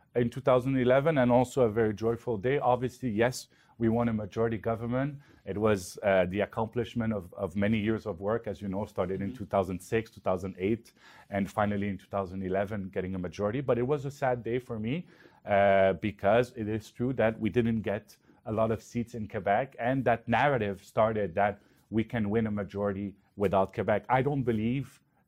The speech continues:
Speaker 1: that it is the case, and it will ever be the case again. That's why I referenced earlier that we have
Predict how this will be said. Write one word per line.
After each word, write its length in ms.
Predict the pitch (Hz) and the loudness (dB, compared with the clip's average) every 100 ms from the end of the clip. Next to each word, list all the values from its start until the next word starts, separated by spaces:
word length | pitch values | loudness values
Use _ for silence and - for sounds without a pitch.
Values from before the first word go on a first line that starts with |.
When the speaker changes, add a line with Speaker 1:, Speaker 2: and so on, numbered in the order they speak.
| _ - | _ 0
Speaker 1:
that 500 | 107 107 107 101 98 - | 4 6 6 4 2 0
it 100 | 104 | 0
is 140 | 98 | 0
the 120 | 107 | -4
case, 420 | - 104 127 147 - | -6 -4 -4 -6 -8
and 140 | 104 | -4
it 40 | 98 | 0
will 260 | 101 104 - _ | 0 -2 -6 _
ever 240 | 127 113 113 | -2 0 0
be 160 | 110 | 0
the 120 | 104 98 | -4 -4
case 320 | - 98 - | -8 -10 -10
again. 400 | 95 98 123 170 _ _ - | -6 -4 -4 -8 _ _ -2
That's 320 | 127 147 147 | 2 2 0
why 300 | 139 127 120 | 2 4 4
I 120 | 104 | 2
referenced 520 | 104 120 113 113 95 - | 0 0 -2 -6 -8 -2
earlier 460 | 117 110 104 101 | 0 0 0 -2
that 180 | 95 95 | -2 -4
we 120 | 101 90 | -4 -2
have 260 | 113 107 | -2 -4